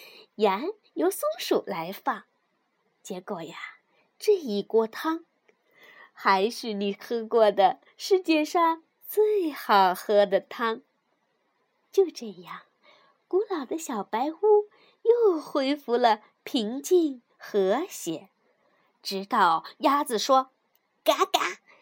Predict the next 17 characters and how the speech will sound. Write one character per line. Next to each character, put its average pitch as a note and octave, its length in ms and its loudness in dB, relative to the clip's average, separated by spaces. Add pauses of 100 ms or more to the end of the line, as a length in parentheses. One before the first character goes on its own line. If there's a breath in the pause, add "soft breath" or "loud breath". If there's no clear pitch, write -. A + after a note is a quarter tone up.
(420 soft breath)
我 D#4+ 240 4
现 D#4+ 240 -2
在 - 260 0 (120)
想 C#4+ 300 -4
要 D#4 280 4 (520)
吹 B4+ 120 4 (280)
风 G4+ 420 8
笛。” G4 640 4 (1500)
小 E3+ 300 -8
白 F3 260 -16
屋 G3+ 220 -4
里 G3+ 360 -2 (340)
又 F#4 260 4
开 C4 280 -2
始 C4 220 -6
上 A#3+ 360 6
演 G#3 420 4